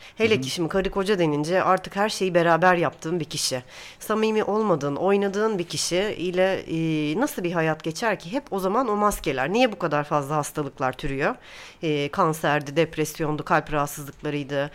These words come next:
Speaker 1: yok şeker hastalığıydı. Her şey, sürekli bir hastalık, e, şeyi şu an baktığımız zaman.
Speaker 2: Olanı
Speaker 1: Hep
Speaker 2: yaşamamaktan diyorsun.
Speaker 1: Aynen öyle. Maskeli yaşamaktan.
Speaker 2: Maskeli.
Speaker 1: Hep üstümüzde kıyafetler, üstümüzde tamam iş dünyasında bir Evi, e, giyiyoruz kıyafetlerimizi.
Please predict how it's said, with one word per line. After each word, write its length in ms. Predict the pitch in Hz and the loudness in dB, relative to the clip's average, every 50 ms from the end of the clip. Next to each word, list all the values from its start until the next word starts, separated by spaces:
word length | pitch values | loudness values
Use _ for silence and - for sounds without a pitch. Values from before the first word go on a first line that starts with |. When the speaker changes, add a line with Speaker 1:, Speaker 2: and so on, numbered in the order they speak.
| - - - - - - - | -12 -20 -20 -20 -18 -10 -4
Speaker 1:
yok 180 | 220 190 - - | -4 -4 -2 -2
şeker 300 | - 190 175 180 185 160 | -4 -4 -2 0 0 0
hastalığıydı. 580 | 156 156 160 - - 156 147 151 151 147 147 | 0 -2 -4 -4 -4 -2 -2 -2 -2 -2 -2
Her 200 | 160 196 254 294 | -2 2 2 2
şey, 220 | 359 - - - - | 2 0 -4 -6 -6
sürekli 460 | - - 311 302 254 196 - - 294 | -4 -2 0 2 0 0 -2 -4 -2
bir 120 | 285 277 | -2 0
hastalık, 580 | 262 254 254 - - - 254 240 - - - - - | 2 0 0 0 0 -2 0 0 -2 -4 -4 -6 -2
e, 480 | 156 160 156 143 143 139 135 135 131 127 - | 0 0 2 2 2 2 4 2 2 0 0
şeyi 220 | - 160 147 139 | -2 -2 -2 -2
şu 160 | - - 180 | 0 2 2
an 180 | 156 151 156 160 | 2 2 4 2
baktığımız 460 | 180 165 - - 190 170 170 170 151 | 0 0 0 -2 0 0 2 0 0
zaman. 340 | 135 135 131 147 190 247 254 - - 117 | -2 -2 0 0 -2 -4 -6 -6 -4 0
Speaker 2:
Olanı 180 | 123 131 143 151 | 4 6 8 8
Speaker 1:
Hep 140 | 160 165 | 8 8
Speaker 2:
yaşamamaktan 720 | 160 156 147 - 170 165 156 147 131 113 104 - - 110 101 | 8 8 8 6 6 8 8 8 6 4 2 -2 -4 -6 -4
diyorsun. 180 | 98 165 180 | 0 0 2
Speaker 1:
Aynen 320 | 214 240 226 208 196 190 185 | 4 4 4 4 4 4 4
öyle. 260 | 175 165 156 147 151 156 | 4 4 2 0 0 0
Maskeli 460 | 190 196 233 247 - - 226 190 156 | 2 2 2 0 0 -2 0 0 2
yaşamaktan. 420 | 151 151 - - 151 147 139 107 101 | 2 0 0 0 -2 -2 0 0 2
Speaker 2:
Maskeli. 180 | 190 233 285 | 4 4 4
Speaker 1:
Hep 80 | - - | 2 2
üstümüzde 480 | 226 - - - 214 196 185 185 233 254 | -6 -6 -4 -2 0 0 0 2 0 0
kıyafetler, 680 | - 226 214 196 185 - 180 160 - - 135 139 180 | 2 4 4 4 4 4 2 0 0 2 2 2 2
üstümüzde 520 | - - - - - 190 190 185 170 170 175 185 175 170 - - - | 0 -2 -4 -4 -2 -2 -2 -2 -2 0 2 4 4 2 0 -4 -2
tamam 300 | - 233 208 180 160 156 - - - - - - | 0 2 4 4 2 2 0 -6 -14 -16 -10 -6
iş 220 | 220 196 - - | -4 -4 -4 0
dünyasında 560 | 208 196 190 185 180 180 - - 190 185 185 180 | 2 4 4 6 4 4 2 0 2 2 2 2
bir 140 | 185 185 185 175 | 2 2 2 2
Evi, 120 | 170 175 | 2 2
e, 580 | 175 175 175 - - 151 156 151 147 147 147 156 | 0 0 0 -2 -2 -2 0 0 0 0 -2 -4
giyiyoruz 480 | 170 180 202 226 226 202 160 156 - | -4 -2 0 2 2 2 2 0 -2
kıyafetlerimizi. 880 | - 160 139 131 131 - 143 131 - - 143 135 131 131 120 123 123 | -2 0 0 0 0 -2 -6 -8 -6 -6 -6 -6 -6 -6 -6 -6 -8